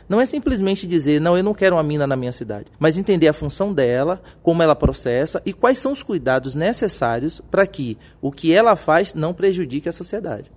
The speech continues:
Temos que olhar os dois ângulos. O objetivo de quê? Quais são os benefícios que uma mina traz pra cidade?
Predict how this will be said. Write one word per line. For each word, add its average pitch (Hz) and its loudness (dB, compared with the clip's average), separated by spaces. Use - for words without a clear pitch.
Temos 226 2
que - 0
olhar 185 6
os 180 2
dois 196 2
ângulos. 127 -2
O 139 0
objetivo 170 0
de 175 -6
quê? 131 -4
Quais 202 2
são - -4
os 226 -6
benefícios 208 -2
que 175 0
uma 170 2
mina 156 0
traz 131 0
pra 135 -8
cidade? 123 -2